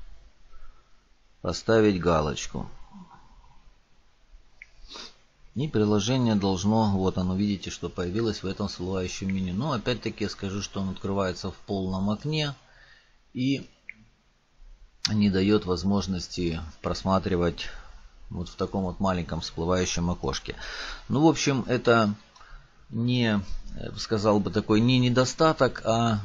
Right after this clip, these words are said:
как вы понимаете, что добиться, чтобы все приложения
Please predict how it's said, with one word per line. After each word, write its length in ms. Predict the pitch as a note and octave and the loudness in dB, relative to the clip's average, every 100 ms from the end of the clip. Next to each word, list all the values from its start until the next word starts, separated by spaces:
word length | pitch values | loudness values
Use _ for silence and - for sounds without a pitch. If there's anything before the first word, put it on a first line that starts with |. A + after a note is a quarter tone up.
| - - - | -8 -14 -8
как 200 | A2+ G#2 | -6 -4
вы 60 | G#2+ | 0
понимаете, 580 | A2 A2 A2+ G#2+ F#2 | 2 2 2 2 0
что 180 | G#2 A2+ | 0 2
добиться, 680 | G#2 A2 G#2 G#2 - G2 F#2 - - - - - - - - - - _ - - | 4 4 4 2 2 0 0 -6 -18 -20 -20 -20 -20 -20 -20 -20 -20 _ -20 -4
чтобы 300 | - G#2 G#2 | 0 2 2
все 180 | A#2+ | 2
приложения 760 | A2 G#2+ G2+ G#2 G#2+ G2+ F#2+ F2+ | 2 2 2 2 2 2 2 0